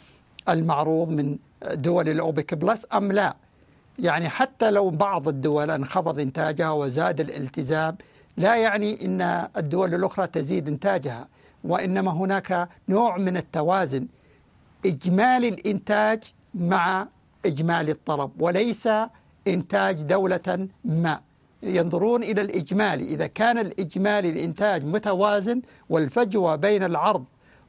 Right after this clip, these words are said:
والطلب، آه، ضيقة و، آه، تؤدي إلى تحقيق التوازن في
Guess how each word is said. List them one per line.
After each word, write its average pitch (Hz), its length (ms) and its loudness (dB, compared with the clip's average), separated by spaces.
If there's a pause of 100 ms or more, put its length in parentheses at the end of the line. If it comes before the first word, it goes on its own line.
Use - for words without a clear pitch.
والطلب، 190 560 2 (520)
آه، 165 760 2
ضيقة 226 640 2 (320)
و، 180 440 2 (340)
آه، 180 320 0
تؤدي 202 880 0
إلى 202 380 2
تحقيق 202 600 -2 (100)
التوازن 185 600 0
في 196 340 -2